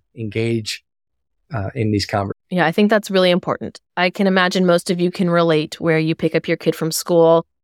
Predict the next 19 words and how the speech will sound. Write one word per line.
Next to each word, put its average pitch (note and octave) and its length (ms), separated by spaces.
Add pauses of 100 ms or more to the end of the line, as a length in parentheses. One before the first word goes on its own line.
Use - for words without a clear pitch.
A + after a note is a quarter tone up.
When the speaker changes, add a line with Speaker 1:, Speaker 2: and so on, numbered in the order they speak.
(140)
Speaker 2:
and F#3 100
you F#3+ 100
say, E3+ 260
"How E3 200
was E3+ 200
your F3 160
day?" D#3+ 540
And D#3+ 160
they D#3 100
respond, D#3 520
"Fine." D3 640 (400)
And E3 140
then D#3 260 (400)
that's F3+ 160
all D#3+ 120
they D#3 100
wanna D3+ 220
say, - 280
right? D#3 300